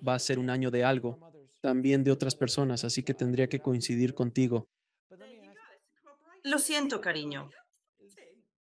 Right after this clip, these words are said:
Speaker 1: Entonces déjame preguntarte, Nikki, ¿también hay otras áreas emergentes?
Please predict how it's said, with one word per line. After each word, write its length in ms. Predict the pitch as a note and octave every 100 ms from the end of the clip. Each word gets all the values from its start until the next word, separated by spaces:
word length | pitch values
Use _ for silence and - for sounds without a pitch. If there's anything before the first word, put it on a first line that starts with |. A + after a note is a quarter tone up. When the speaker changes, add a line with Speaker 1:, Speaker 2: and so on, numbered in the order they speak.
| _ G#4 A#4+ A3+ G#3 - - _ _ _ _ -
Speaker 1:
Entonces 440 | D#3+ G3+ G#3 A3
déjame 300 | F#3 G3+ F#3
preguntarte, 580 | D#3+ C#3 B2+ B2+ B2 B2
Nikki, 380 | C#3 C#3+ C3 A#2+ C#3 C#3 C#3 C#3 _ _ _ _ _ _ _
¿también 320 | C#3 C#3 E3
hay 100 | F3
otras 280 | E3+ E3 -
áreas 260 | D3 D3 C#3+
emergentes? 680 | B2+ B2 C3+ C3+ F#3+ D#3